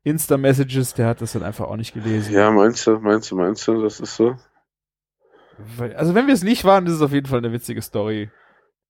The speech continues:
Speaker 2: Auf der anderen Seite, ähm, muss ich noch erwähnen, ähm, ich, ich, ich bin ja, ich höre einen Podcast aktuell eigentlich meistens nur, also nur noch so,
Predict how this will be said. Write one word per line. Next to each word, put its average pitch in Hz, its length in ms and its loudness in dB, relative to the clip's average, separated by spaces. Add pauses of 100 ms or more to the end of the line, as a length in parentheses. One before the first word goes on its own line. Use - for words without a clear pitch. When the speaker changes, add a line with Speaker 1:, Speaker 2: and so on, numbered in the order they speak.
(560)
Speaker 2:
Auf - 120 0
der - 100 4
anderen 147 160 4
Seite, 147 260 4 (140)
ähm, 127 280 -4
muss 143 220 -6
ich - 40 -14
noch 139 100 -10
erwähnen, 123 520 -2 (800)
ähm, 101 720 2 (240)
ich, - 240 -8 (240)
ich, - 280 0
ich - 260 0
bin 127 140 4
ja, 120 240 4
ich - 180 -4
höre 135 220 6 (240)
einen 139 240 -4
Podcast 143 440 -2
aktuell 123 400 0
eigentlich 123 340 -6 (300)
meistens 123 500 -2
nur, 147 220 0
also 110 180 0 (140)
nur 117 220 2
noch 110 140 -6
so, 110 400 2